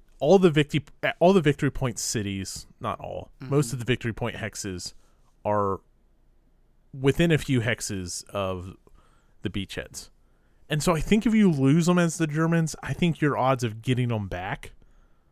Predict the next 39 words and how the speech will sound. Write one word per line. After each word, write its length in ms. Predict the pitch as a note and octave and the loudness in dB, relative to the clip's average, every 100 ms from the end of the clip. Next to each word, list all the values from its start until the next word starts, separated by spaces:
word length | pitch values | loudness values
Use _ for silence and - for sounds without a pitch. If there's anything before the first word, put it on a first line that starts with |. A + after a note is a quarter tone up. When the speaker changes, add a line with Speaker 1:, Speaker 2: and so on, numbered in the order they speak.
| _ _ _ _ _ _ _ | _ _ _ _ _ _ _
Speaker 1:
are 100 | D3 | -2
gonna 160 | C3 C3+ | 0 2
be 120 | A#2+ | 0
really 580 | G#2+ G#2+ A2+ A#2 G#2 G2 | 0 0 0 0 -2 -4
hard. 420 | F#2 F#2+ E2 D#2+ - | -6 -6 -6 -12 -12
Speaker 2:
Yeah. 200 | C3+ B2+ | -12 -8
Speaker 1:
And 140 | A#2+ B2 | -6 0
so 200 | D3+ B2+ | 2 2
I 100 | A#2 | 2
think 260 | F3+ F#3 | 0 0
you 100 | G#3+ | 2
have 200 | F3+ F3 | 2 0
to 120 | - C3 | 0 -4
hold 320 | - C#3 D3+ | -2 0 2
on, 400 | A#2+ G#2+ G2+ G#2+ - _ _ | 0 0 -4 -8 -14 _ _
get 200 | C3 D3 | -2 -2
your 180 | D3+ C#3+ | 0 0
reinforcements 800 | B2+ B2 C3 - A#2 A2+ B2 G#2+ | 0 -2 -4 -4 -4 -4 -6 -6
on 200 | A2+ G2+ | -4 -4
before 300 | G2+ - A2 | -6 -4 -4
the, 160 | G2+ G2 | -2 -6
like, 340 | F#2+ F2+ - - | -6 -10 -12 -12
the, 220 | A2 F#2+ - _ - | -10 -10 -12 _ -2
the 80 | |
Allied 400 | G#2 G#2+ G#2+ A2+ | 0 2 0 -2
forces 400 | G#2+ A#2+ A2 A#2 | -4 -6 -6 -8
start 180 | - A2+ | -6 -6
reinforcing. 760 | F#2 G#2+ G2 G#2 G2 A#2 G#2+ F2 _ _ _ | -6 -10 -8 -8 -8 -10 -10 -14 _ _ _
Most 260 | - B2 - | -8 -6 -4
of 60 | B2 | -4
the 100 | A2 | -4
reinforcements 600 | A2 G#2 G#2+ G2+ G#2+ - | -6 -6 -8 -8 -12 -10
come 140 | G#2+ | -8
in, 120 | G2 | -8
like, 200 | F#2 F2 | -10 -12
turn 200 | - G#2+ | -12 -10
five 220 | F#2 F#2 | -10 -12
or 80 | F2 | -14
six. 380 | - A2 - - | -12 -10 -12 -16